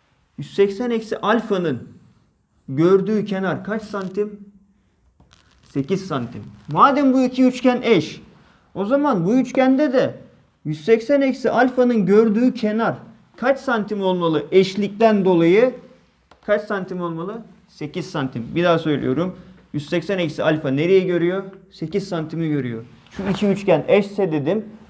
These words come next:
Buradaki yüz seksen eksi alfa da sekiz santimi görmeli ki üçgenler zaten eş olsun. Dedim yüz seksen eksi alfa sekiz ise buradaki yüz seksen eksi alfanın karşısında ne var?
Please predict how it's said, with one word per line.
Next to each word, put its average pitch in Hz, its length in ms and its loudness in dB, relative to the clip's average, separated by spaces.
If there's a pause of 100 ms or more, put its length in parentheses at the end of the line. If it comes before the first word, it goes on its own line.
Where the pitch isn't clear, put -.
(180)
Buradaki 156 400 0
yüz 214 200 -2
seksen 180 320 -2
eksi 160 260 -2
alfa 175 340 4
da 254 340 4 (300)
sekiz 180 500 -4
santimi 190 520 -2
görmeli 185 540 2
ki 226 400 0 (400)
üçgenler 175 560 -2
zaten 165 440 -4 (140)
eş 160 200 -2 (140)
olsun. 110 440 -12 (800)
Dedim 240 240 0
yüz 226 100 -2
seksen 226 480 4
eksi 196 280 -2
alfa 190 240 2
sekiz 196 380 -2
ise 214 280 0 (540)
buradaki 269 440 4
yüz 285 220 4
seksen 262 300 -2
eksi 226 260 -2
alfanın 202 380 2
karşısında 175 520 -4
ne 175 200 -4
var? 196 240 0